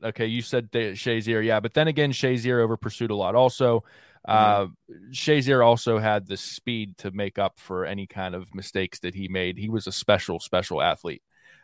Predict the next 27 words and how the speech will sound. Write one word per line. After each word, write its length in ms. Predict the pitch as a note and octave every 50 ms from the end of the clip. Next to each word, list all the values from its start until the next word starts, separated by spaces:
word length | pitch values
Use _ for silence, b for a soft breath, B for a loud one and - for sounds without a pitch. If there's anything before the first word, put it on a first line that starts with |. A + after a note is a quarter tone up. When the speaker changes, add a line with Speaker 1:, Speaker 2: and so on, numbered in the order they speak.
| _ _
Speaker 1:
Uh, 380 | - D#2 D#2 D#2 D#2 D#2+ D2+ B1 - _ _ -
everybody 380 | D#3+ D#3+ E3 E3 F3 E3 D#3
keeps 460 | - - D#3+ D#3+ C#3+ - - - - -
using 340 | D3+ C#3 C#3 C3 C3+ C3 B2+
the 120 | A#2+ A2+
excuse 440 | G#2+ - - - - B2 B2 A2 -
that 100 | G#2+ G#2
he's 140 | G#2+ F#2+ -
coming 280 | - B2 A#2+ A#2 A2+
off 220 | A2 A2 G#2+ G#2 -
an 100 | G#2 -
injury, 380 | - A#2 A#2 A2+ G#2 G#2 G2 F#2+
but 220 | F#2+ - G2+ G2+ - _
over 260 | - A#2 B2+ B2+ C#3+ C3+
pursuing 540 | - - A#2 A2 - - C3 B2+ A#2+ A2+
the 100 | A2 G2+
ball 240 | F#2+ F#2 G2+ G2 G2+
is 120 | G2+ G2 G#2
not 260 | A2 G#2 G#2+ - -
injury 300 | A#2 A#2 A2+ A2+ A#2 A#2
related, 500 | A2+ A2 G#2+ G#2+ G#2+ G#2 G#2 G#2 G2+ G2 b b b b b b b -
uh, 280 | - F2+ F2+ F2 F2+
for 180 | F#2+ - - G2
filling 360 | - - A#2 A2+ G#2+ G#2 G2+
your 120 | F#2+ F#2 F#2
gaps. 540 | F#2 - F2+ D#2+ D2 - - - - - - _ _ _ _ _ _ _ _
Um, 500 | - G2+ G2 G2 G2 G2 F#2+ F#2+ G2 F#2